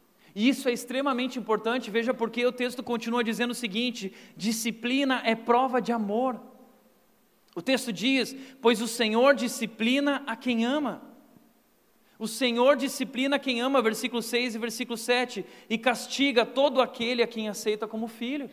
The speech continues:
Veja, Deus é bom, não é bom? Deus é amoroso.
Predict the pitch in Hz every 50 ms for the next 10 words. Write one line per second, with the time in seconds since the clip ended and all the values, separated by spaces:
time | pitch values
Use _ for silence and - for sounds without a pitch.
0 | - - - - - - - - _ _ _ _ _ - 165 185 285 262 226 254
1 | 196 220 254 254 262 269 214 190 214 226 247 277 269 233 196 180 170 160 180 214
2 | 254 294 269 - - - - - _ _ _ _ _ _ _ _ _ _ _ -
3 | 226 240 254 196 254 254 240 240 233 196 196 208 233 254 247 220 - -